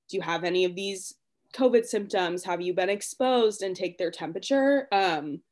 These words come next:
so as a whole, <laughs> I, I kind of am an annoyance to them. Um,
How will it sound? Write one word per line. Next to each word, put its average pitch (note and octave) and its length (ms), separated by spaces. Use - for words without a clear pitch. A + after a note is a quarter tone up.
so A3 240
as G3+ 260
a A3 60
whole, G#3+ 600
<laughs> - 20
I, C#4 380
I F#3+ 180
kind F#3 320
of F#3 80
am D#3+ 260
an G3 80
annoyance C#4+ 800
to D4 120
them. D#4+ 460
Um, G3 360